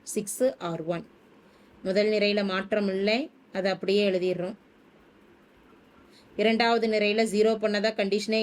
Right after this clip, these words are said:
எழுதணும். அப்ப முதல் உறுப்பு ஜீரோ. அடுத்த உறுப்புகளுக்கெல்லாம் போடுவோம். ஜீரோ மைனஸ் ஆர் ஒன் மைனஸ் ஒன்னு. minus into minus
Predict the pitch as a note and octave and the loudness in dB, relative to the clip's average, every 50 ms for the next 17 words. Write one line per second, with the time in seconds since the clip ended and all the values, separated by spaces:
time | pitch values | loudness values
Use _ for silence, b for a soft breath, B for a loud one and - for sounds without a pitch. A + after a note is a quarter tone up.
0 | G#3+ G3+ G3+ F#3+ G3+ G3 G#3 G#3+ G#3 A3 G#3 G3 F#3+ G3+ G#3 G#3+ G#3 G3+ F#3+ - | 2 0 0 0 0 -2 -2 -2 -2 -4 -2 -2 0 0 2 2 2 0 0 0
1 | G#3+ G#3 G3+ - F3 F3 F3+ F3+ F#3 - - _ b b b b b b b G#3+ | -2 -2 -2 -2 -2 -2 0 0 -2 -4 -6 _ b b b b b b b 0
2 | A3+ G#3+ A3+ A#3 A#3 A#3 A3+ G#3 A#3+ A3 A3+ A3 G#3+ G#3+ A3+ G#3+ A3 A#3 A3+ G#3+ | 0 2 2 4 4 2 2 0 -2 0 2 2 2 2 2 2 2 2 0 2
3 | G#3+ G#3+ G3+ G3+ G3 G#3 A3 C4+ - - G3 F#3+ D#3+ G3 G#3+ G#3+ A3 G#3+ A3+ A#3 | 2 2 2 2 2 0 0 -2 -4 -6 -8 -4 -2 0 2 4 4 4 4 4
4 | A#3+ A3+ A3 G3+ G3 G3 G3+ A#3+ C#4 D4+ - - - - - - _ _ _ _ | 2 2 0 0 0 2 2 0 0 0 -2 -6 -8 -10 -12 -14 _ _ _ _
5 | - - - - - - - - - - - - - - - - - - - F#3+ | -20 -20 -20 -20 -20 -20 -20 -20 -20 -20 -20 -20 -20 -20 -20 -20 -20 -10 -4 0
6 | G3+ G#3+ A3 G#3+ A3 A3 A3 G#3+ G3+ G3 G3 G3 G3+ G3+ - G3 F3+ F3 F3+ F#3+ | 2 2 4 4 2 2 2 2 0 0 0 0 -2 -2 -2 -4 -4 -4 -4 -6
7 | - - - G#3+ G#3+ A3 A3 G#3+ A3+ G#3+ G#3 A3 G3+ G#3 G3+ G3+ G3+ G3 | -8 -6 -2 -2 0 0 0 0 -2 -2 -2 -2 0 0 2 2 0 0